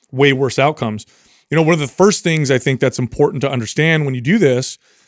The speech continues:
is that you have to go into it recognizing that it's temporary. Now, why is this important? Because if you don't, 'cause I've seen this many times,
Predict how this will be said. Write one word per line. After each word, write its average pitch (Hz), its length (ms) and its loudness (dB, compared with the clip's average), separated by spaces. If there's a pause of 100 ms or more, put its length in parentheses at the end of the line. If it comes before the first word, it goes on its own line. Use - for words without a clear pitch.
(400)
is 147 140 0
that 165 100 -2
you 156 100 -2
have 175 280 0
to 175 60 -6
go 160 260 2
into 175 260 0
it 143 40 -2
recognizing 147 720 0
that 131 120 0
it's - 100 -8
temporary. 123 600 0 (440)
Now, 143 160 -2
why 165 380 0
is 208 100 2
this 180 140 -4
important? 160 480 -2
Because 143 240 -2
if 135 80 -6
you 151 80 -8
don't, 170 520 0
'cause - 140 -6
I've 139 120 0
seen 214 260 4
this 135 180 -2
many 131 140 0
times, 117 420 -2